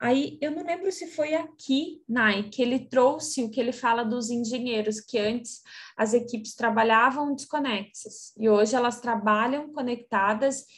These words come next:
e o resultado que elas geram conectadas é impressionante. Eu acho que, no geral, é um, é um case, mais uma, mais uma empresa que trabalhou horizontalmente e que realmente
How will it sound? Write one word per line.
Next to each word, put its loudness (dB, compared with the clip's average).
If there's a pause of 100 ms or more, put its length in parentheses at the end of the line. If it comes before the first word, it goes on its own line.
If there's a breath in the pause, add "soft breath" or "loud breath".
(180 loud breath)
e 0
o 2
resultado 0
que -6
elas 0
geram -2
conectadas -4
é -2
impressionante. -4 (720 loud breath)
Eu -4
acho -2
que, 2
no 0
geral, 2
é -2
um, -2
é -8
um -2
case, -2 (460)
mais 2
uma, -2 (260)
mais 0
uma -4 (100)
empresa 4
que -4
trabalhou 2
horizontalmente -2 (400 loud breath)
e -2
que -2
realmente 0